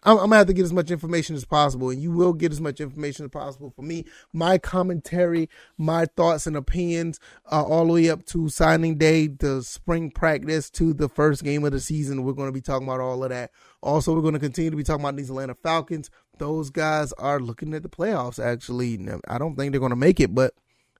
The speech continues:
it's good to, to continue to, to strive for the best. So that's gonna conclude the rest of this show. Um, that's gonna be the end of the show. I thank you guys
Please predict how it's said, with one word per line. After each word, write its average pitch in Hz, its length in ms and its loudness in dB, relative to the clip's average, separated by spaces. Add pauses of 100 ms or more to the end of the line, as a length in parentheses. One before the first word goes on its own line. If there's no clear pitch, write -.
it's 175 120 2
good 214 260 6
to, 214 180 12
to 180 200 2
continue 208 460 6
to, 180 200 10
to 160 180 2
strive 165 300 6
for 165 80 0
the 143 100 0
best. 127 380 -6 (380)
So 135 420 -10 (260)
that's 196 300 2
gonna 208 220 4
conclude 170 920 2 (320)
the 156 140 -6
rest 147 320 -2
of 139 160 -6
this 147 160 -4
show. 160 540 -4
Um, 127 340 -2
that's 123 140 -8
gonna 139 200 -8
be 127 160 -6
the 110 140 -8
end 117 160 -8
of 110 80 -10
the 113 60 -12
show. 131 240 -6
I - 20 -8
thank 123 260 -8
you 113 60 -8
guys 117 480 -4